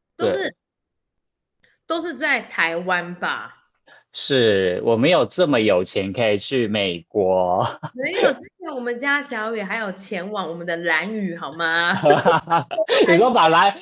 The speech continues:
Speaker 2: 你说把兰屿的钱省下来就可以去美国。
Speaker 1: <laughs> 不是，就是在兰屿，就是你知道旅居三个月。
Speaker 2: <laughs> 没有这么久了。
Speaker 1: 对，是，四场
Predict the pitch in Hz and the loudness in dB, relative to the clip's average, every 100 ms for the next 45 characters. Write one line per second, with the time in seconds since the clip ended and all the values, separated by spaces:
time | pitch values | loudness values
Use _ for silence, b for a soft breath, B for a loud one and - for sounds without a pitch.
0 | - 165 170 240 - 156 151 170 156 135 | 0 2 4 4 4 4 4 2 2 2
1 | 131 117 123 131 107 104 139 113 107 98 | 2 0 2 2 0 2 0 2 2 2
2 | 123 123 131 107 110 95 82 82 _ 131 | 0 2 0 0 -4 -6 -10 -20 _ -6
3 | - - - - - - 302 320 415 381 | 0 -2 -2 -14 -14 -12 -10 -6 -6 -6
4 | 392 381 381 359 269 254 302 254 190 277 | -6 -4 -4 -4 -2 0 -2 -8 -8 -8
5 | 247 277 254 208 247 233 233 185 180 254 | -8 -8 -8 -4 -2 -2 -4 -6 -8 -6
6 | 247 233 233 233 220 214 190 214 214 185 | -6 0 0 0 0 0 2 2 2 2
7 | 180 - 160 - 185 - - - 539 359 | 0 -4 -6 0 -2 -2 -8 -12 -6 -2
8 | 160 202 175 247 214 - - - 123 98 | 2 4 2 2 2 0 -4 0 2 2
9 | 104 - - 190 - - - 359 349 311 | 0 -2 -4 -6 -6 -12 -10 -6 -2 -2
10 | 269 220 262 - 440 - _ _ _ - | -4 0 2 2 -2 -10 _ _ _ -20
11 | _ 453 349 - - 466 453 294 269 196 | _ -6 -6 -10 -12 -6 -6 -6 -8 -8